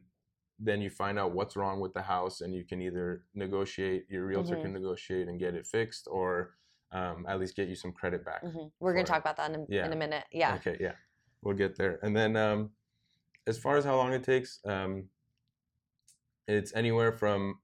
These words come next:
Speaker 1: like, smaller condos can take about an hour to two hours, uh, depending on the inspector
Speaker 2: Mm-hmm.
Speaker 1: and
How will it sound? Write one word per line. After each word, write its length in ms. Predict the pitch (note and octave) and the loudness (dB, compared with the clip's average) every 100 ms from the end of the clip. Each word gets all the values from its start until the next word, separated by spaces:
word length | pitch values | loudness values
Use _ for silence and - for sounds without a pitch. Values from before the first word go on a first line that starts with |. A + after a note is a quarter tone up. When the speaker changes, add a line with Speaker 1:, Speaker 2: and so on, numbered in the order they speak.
| - | -8
Speaker 1:
like, 300 | F2 F#2 F2 - _ _ _ _ _ | -2 -2 -2 -12 _ _ _ _ _
smaller 400 | - - A2 G#2+ | -6 2 4 4
condos 580 | G#2+ G2+ G#2 G2+ G2+ - | 2 0 2 2 2 0
can 160 | F#2 | -6
take 260 | F#2 F#2+ F#2 | -2 -2 0
about 240 | G2+ F#2+ | 0 0
an 60 | G2 | 0
hour 460 | G2 C3 C3+ C3 - | 2 4 4 2 -4
to 80 | G2+ | -10
two 220 | - G2+ | 0 2
hours, 460 | F#2 F#2 F#2 F#2 - _ _ _ - | 2 2 0 -2 -8 _ _ _ -6
uh, 340 | F2+ F2 E2+ E2+ _ - | -2 -2 -2 -6 _ -8
depending 420 | G2+ G2+ F2+ F2+ | -6 -2 -2 -2
on 140 | F2 E2+ | -4 -6
the 60 | |
inspector 580 | F2 F2+ E2+ - - F2 | -8 -6 -8 -6 -6 -4
Speaker 2:
Mm-hmm. 100 | E3 | -6
Speaker 1:
and 140 | D#3+ | -10